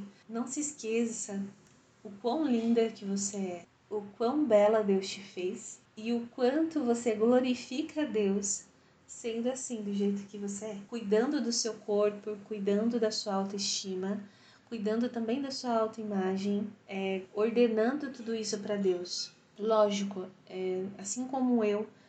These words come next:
passei por esse processo de cura e é uma coisa que sempre precisa passar e fazer de novo, porque a vida muda, seu ciclo de amizades muda,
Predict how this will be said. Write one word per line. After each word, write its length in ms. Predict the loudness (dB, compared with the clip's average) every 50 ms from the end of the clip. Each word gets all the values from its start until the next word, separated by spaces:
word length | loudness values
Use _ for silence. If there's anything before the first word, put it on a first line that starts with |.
| _ _ _
passei 320 | -6 -6 -4 0 0 0 0
por 160 | -2 -2 -2
esse 200 | -2 -2 -4 -6
processo 520 | -10 -8 -6 -4 -4 -2 -2 -2 -2 0
de 120 | 0 0 0
cura 480 | 0 -2 -2 0 0 2 2 2 0 -2 -8 -14 _ -20 -20 -20 _ _ -12
e 240 | -8 -2 2 4
é 60 | 6 6
uma 160 | 6 4 4
coisa 320 | 2 2 0 2 2 0
que 140 | 0 -2 -2
sempre 420 | -2 -2 0 0 0 0 -2 -2
precisa 640 | -6 -6 -8 -8 -8 -6 -4 -2 -2 0 0 0 -2 -6 -10 -14 -10 -8
passar 600 | -4 -4 -2 -2 -2 -2 0 0 2 4 4 4
e 80 | 4 2
fazer 500 | 0 -2 -2 -2 -2 -2 0 0 0 2
de 140 | 2 0 0
novo, 500 | 2 2 2 2 2 2 2 0 -2 -2
porque 420 | -2 -2 2 4 4 4 4 2 -4 -10 -16 -18 -12 -10
a 80 | -6
vida 280 | -2 0 0 2 2 4
muda, 400 | 6 6 8 8 8 8 6 6
seu 160 | 4 4 0 0
ciclo 340 | 0 0 -2 -2 -2 0
de 100 | 2 2
amizades 540 | 2 2 2 2 2 2 4 4 4 4 4
muda, 680 | 4 2 2 2 2 2 2 2 4 4 4 4 2